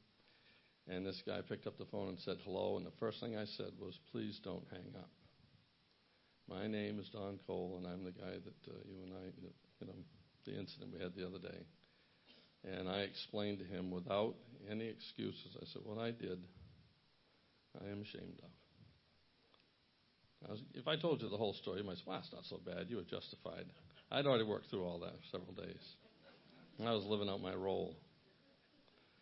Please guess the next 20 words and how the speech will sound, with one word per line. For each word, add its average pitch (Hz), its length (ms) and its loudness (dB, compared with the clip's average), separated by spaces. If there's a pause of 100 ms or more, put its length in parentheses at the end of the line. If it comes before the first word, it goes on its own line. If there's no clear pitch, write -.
(640)
Okay, 95 240 2
and 104 120 2
he 120 100 6
listened 123 380 2
to 107 80 2
the 98 100 0
whole 104 220 4
thing. 92 340 -2
And 95 120 -4
when 98 100 -2
he 107 60 0
told 151 300 2
me 113 140 2
afterwards, 110 440 0
he 107 60 -8
said, 98 180 -8
"You 101 80 -6
know, 120 140 0
I 131 80 2
contacted 127 580 -4